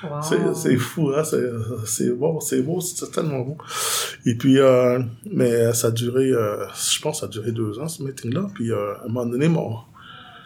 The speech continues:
Speaker 2: mais mon parrain, à l'époque, m'a-, m'avait dit, « Écoute, euh, tu rech-, tu rechutes, euh,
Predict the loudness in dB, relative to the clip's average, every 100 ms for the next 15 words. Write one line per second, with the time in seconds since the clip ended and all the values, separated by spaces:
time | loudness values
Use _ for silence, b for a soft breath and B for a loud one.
0 | B _ -20 _ -12 -6 -4 -4 -4 -6
1 | -2 0 4 2 4 2 2 -6 -10 -10
2 | -8 -6 -4 -4 -6 -8 -10 -18 -20 -18
3 | -16 -10 -10 -8 -8 -6 -6 -6 -10 -10
4 | -8 -6 -8 b b b b b -20 -20
5 | -12 -10 -6 -4 -4 -4 -4 -2 -2 -4